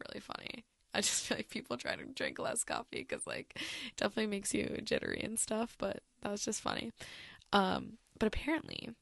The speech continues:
I'll tell you guys the tea. Um, drinking coffee reduces your risk of chronic liver disease by twenty-one percent. So people were twenty, coffee drinkers were twenty-one percent less likely to develop chronic liver disease.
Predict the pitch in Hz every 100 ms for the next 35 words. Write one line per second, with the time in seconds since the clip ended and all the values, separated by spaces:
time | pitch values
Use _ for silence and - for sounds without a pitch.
0 | _ _ _ _ - - 220 240 - -
1 | - - - 214 - - - - - _
2 | _ _ 202 202 - - - 214 214 233
3 | 294 254 - - - - - - - -
4 | 233 226 214 - - 147 - 58 - -
5 | - - - - - - - - - -
6 | - - - - - - - 208 - -
7 | - - - - - - 208 226 233 -
8 | - - - - - - - - - -
9 | - - - - - - 202 - 208 226
10 | 226 214 208 - 196 196 196 - - -
11 | 220 196 214 214 196 220 202 - 202 -
12 | 202 196 196 202 - - - - - -
13 | - - 196 - - - - - - -
14 | - - - 87 - - - - -